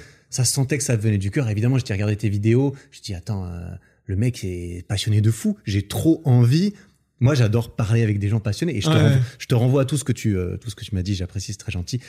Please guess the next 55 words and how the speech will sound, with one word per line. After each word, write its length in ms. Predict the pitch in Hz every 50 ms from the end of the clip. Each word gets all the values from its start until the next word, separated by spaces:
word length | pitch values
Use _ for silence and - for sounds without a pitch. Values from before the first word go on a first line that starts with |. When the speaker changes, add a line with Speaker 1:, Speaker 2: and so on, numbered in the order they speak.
| - - -
Speaker 1:
Mais 60 | 120 104
je 60 | 107
renvo-, 240 | 101 107 110 123 123 135
je 80 | 156 147
Speaker 2:
Mm. 40 | 139
Speaker 1:
te 60 | 127
renvoie 220 | 117 113 117 135 135
à 20 |
tout 100 | 120 127
ce 60 | 120 -
que 80 | 120
tu 140 | 104 - 104
m'as 120 | 98 92 90
dit 240 | 98 127 156 165 160 - - - _ _ _ -
dans 260 | 101 110 101 98 95
la 160 | 98 95 95
personne 360 | 90 98 92 - - 104 98 98
vraie, 180 | 104 113 123
la 80 | 117 101
personne 280 | 95 95 - - 104 98
intéressante, 680 | 95 92 - 98 95 95 92 - 139 143 131 - - - - - _ _ _ _ -
euh, 560 | 107 98 90 87 85 85 82 80 82 87 87 95 -
authentique 600 | 120 104 - 104 101 - - 139 127 123 - - -
et 280 | 110 101 98 92 - _ _ _ _ _ _ _ _ _
passionnée, 500 | - 131 123 - - 131 123 123 127 127 117
donc 200 | 113 104 95 -
passionnante. 760 | - 120 110 - - 110 101 113 147 170 147 - - - - _ -
Speaker 2:
Mm. 140 | 151 147 143 143 143
Speaker 1:
C'est, 840 | - - - - 107 92 90 90 90 90 90 85 85 87 85 85 87
moi, 100 | 90 113
c'est 140 | 117 - -
ça, 180 | - - 143 120
j'ai 120 | 98 98
envie 100 | 90 101
d'avoir 240 | 95 95 90 85 -
plus 140 | - 139 120
de 60 | 120
personnes 260 | 104 101 - - 107
comme 140 | 98 117 117
ça. 180 | - 147 131 123 - - _ _ _ -
Speaker 2:
Ouais. 80 | 147 139 131
Speaker 1:
Donc, 200 | 127 123 120 -
petit 260 | - 131 120 - 139
message 240 | 139 127 143 143 123
aux 60 | 120
personnes 300 | - 123 - - 135 120
qui 100 | 107 110
écoutent 200 | 101 - 147 139 -
ce 80 | 127
podcast 380 | 104 117 110 - 131 117 - -
ou 20 | 98
qui 120 | - 110
regardent 220 | 87 - 104 98
la 100 | 104 98
vidéo. 360 | 92 101 87 104 110 147 175